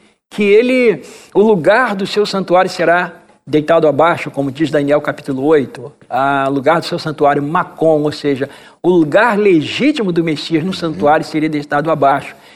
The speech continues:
De que forma? Aqui no capítulo oito, como no capítulo onze, está escrito que seria tirado o, o santo, aquilo que é sagrado, e no seu lugar seria colocada a abominação desoladora.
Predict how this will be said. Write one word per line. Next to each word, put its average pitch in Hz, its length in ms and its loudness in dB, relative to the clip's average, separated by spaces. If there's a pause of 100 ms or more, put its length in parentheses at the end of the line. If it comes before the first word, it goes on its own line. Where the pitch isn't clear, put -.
(100)
De 208 200 -4
que 277 100 -2
forma? 139 640 0
Aqui 269 460 0
no 196 100 4
capítulo 175 540 2
oito, 220 360 4
como 175 320 2
no 165 80 2
capítulo 151 460 -2
onze, 151 560 2
está 196 300 0
escrito 220 440 -4
que 233 200 -10
seria 202 760 2
tirado 170 560 0
o, 151 840 -2
o - 40 -14
santo, 220 540 2
aquilo 170 220 -2
que 165 80 -2
é 147 40 0
sagrado, 165 560 0
e 208 40 -2
no 196 80 -2
seu 185 160 -4
lugar 160 320 0
seria 170 240 -2
colocada 160 400 0
a - 20 4
abominação 170 640 -2
desoladora. 165 800 2